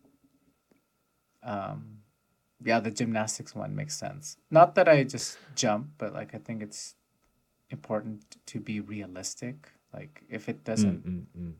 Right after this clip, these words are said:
Speaker 1: if it doesn't work for you, like,
Speaker 2: うん。
Speaker 1: wh-, wh-, why just move on to the next event? <laughs>
Speaker 2: そうやな。それはわかるわ。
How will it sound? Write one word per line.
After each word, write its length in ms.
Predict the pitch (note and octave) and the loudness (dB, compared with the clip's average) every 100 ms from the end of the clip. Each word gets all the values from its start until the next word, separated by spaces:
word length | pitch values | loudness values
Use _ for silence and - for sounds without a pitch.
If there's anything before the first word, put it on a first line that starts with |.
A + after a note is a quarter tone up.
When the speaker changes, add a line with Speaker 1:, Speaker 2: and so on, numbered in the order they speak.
| _ - | _ -14
Speaker 1:
if 180 | G#2+ | -10
it 80 | A2+ A#2 | -8 -6
doesn't 240 | G#2+ G#2+ A2 | -6 -8 -8
work 280 | G#2 G#2+ - | -8 -8 -10
for 160 | - | -12
you, 500 | G2 G2 F#2 F2+ F2+ G#2+ F#2+ _ _ _ _ _ _ _ _ _ _ _ _ _ D3 _ | -12 -10 -14 -14 -14 -14 -16 _ _ _ _ _ _ _ _ _ _ _ _ _ -20 _
like, 160 | G2+ G2 | -10 0
Speaker 2:
う 40 | |
ん。 80 | G2+ | 2
Speaker 1:
wh-, 140 | F2+ D#2 | 0 -4
wh-, 280 | G#2 F#2+ - | -8 -8 -8
why 560 | G#2 G2 F#2+ F#2+ F#2+ - _ _ _ _ _ _ _ | -6 -6 -6 -10 -14 -20 _ _ _ _ _ _ _
just 260 | - - - | -12 -12 -10
move 140 | A2 G#2 | -8 -4
on 160 | G#2 | -6
to 120 | - | -6
the 80 | G#2 | -10
next 420 | G2 F#2+ - - - | -8 -10 -10 -14 -10
event? 500 | G#2+ G#2 F#2+ - - - - - - - _ | -8 -8 -8 -16 -20 -20 -20 -20 -20 -20 _
<laughs> 640 | _ _ _ _ _ _ | _ _ _ _ _ _
Speaker 2:
そ 140 | - A2 | -2 -2
う 20 | |
や 60 | - | -2
な。 120 | C2+ _ _ | -14 _ _
そ 140 | G#2 | 0
れ 60 | G2+ | 2
は 280 | G2 F#2 - | 0 -2 -6
わ 140 | F#2+ | -8
か 120 | - F2+ | -8 -10
る 140 | |
わ。 80 | A#1+ | -10